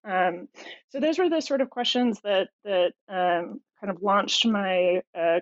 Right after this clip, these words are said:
career. I've been really lucky to be appointed in women's and gender studies departments,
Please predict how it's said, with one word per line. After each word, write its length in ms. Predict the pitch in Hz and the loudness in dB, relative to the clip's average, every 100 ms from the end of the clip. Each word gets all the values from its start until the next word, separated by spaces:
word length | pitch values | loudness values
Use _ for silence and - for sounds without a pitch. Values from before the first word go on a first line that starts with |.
| - | -4
career. 360 | 202 240 233 220 | -8 -2 2 2
I've 120 | 208 | 0
been 140 | 208 | -4
really 240 | 196 190 180 | -4 0 4
lucky 380 | 180 170 185 | 4 2 -2
to 80 | 180 | -4
be 160 | 175 170 | -2 -2
appointed 600 | - 175 165 - 165 170 | -2 -10 -20 -4 0 2
in 120 | 175 | 0
women's 320 | 170 170 175 | -4 -14 _
and 100 | 185 | -20
gender 280 | 175 165 170 | -12 -6 -4
studies 340 | - 180 175 - | -2 0 0 -4
departments, 840 | 185 - 165 175 160 - - | -8 -2 -2 0 0 -2 -6